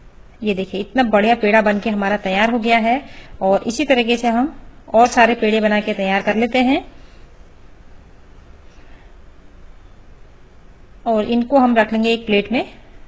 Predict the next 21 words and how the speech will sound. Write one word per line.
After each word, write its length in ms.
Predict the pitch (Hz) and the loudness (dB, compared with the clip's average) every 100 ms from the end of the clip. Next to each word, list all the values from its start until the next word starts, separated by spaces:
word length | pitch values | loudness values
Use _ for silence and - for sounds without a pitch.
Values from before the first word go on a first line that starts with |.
| 220 | -14
इस 120 | - | -4
तरीके 280 | 214 208 214 | -4 -2 -4
से। 220 | 247 285 - - - - - - | -4 -6 -8 -20 -20 -20 -20 -6
ये 120 | 202 | -4
देखिए, 260 | 190 185 185 | -4 -6 -4
बहुत 360 | 202 202 240 | -2 2 2
ही 40 | 277 | 0
बढ़िया 480 | 226 208 202 233 254 | 0 0 2 2 2
size 380 | 247 214 214 220 | 0 0 0 2
आया 180 | 214 214 | 2 2
है 180 | 214 226 | 2 2
और 260 | 220 214 208 | 2 0 -4
एकदम 300 | 190 233 240 | -4 -4 0
perfect 460 | 226 208 220 220 226 | 0 0 -2 -2 -6
shape 220 | 208 202 | -4 -4
बन 200 | 190 196 | -4 -4
के 180 | 190 269 | -4 -4
तैयार 320 | 302 196 202 | -2 -2 0
हो 120 | 208 202 | -2 -2
गया 200 | 202 208 | -2 0
है। 200 | 226 | -2